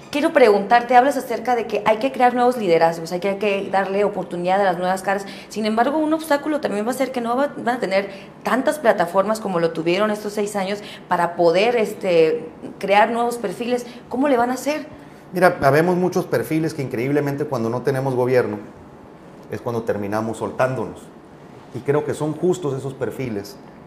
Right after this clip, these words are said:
Speaker 2: eh, los que habrán de empezar a emerger, eh, los que habrán de empezar a salir, los que habrán de empezar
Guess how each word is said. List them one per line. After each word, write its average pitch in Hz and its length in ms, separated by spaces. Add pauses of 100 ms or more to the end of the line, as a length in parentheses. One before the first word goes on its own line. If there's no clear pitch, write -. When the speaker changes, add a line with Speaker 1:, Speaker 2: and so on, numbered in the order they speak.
(100)
Speaker 2:
eh, 101 540
los 113 300
que 117 100
habrán 110 280
de 123 40
empezar 110 380
a - 20
emerger, 104 380 (760)
eh, 101 420
los 104 140
que 104 100
habrán 104 200
de 120 80
empezar 104 400
a 104 60
salir, 101 440
los 101 160
que 95 80
habrán 101 200
de 113 40
empezar 104 600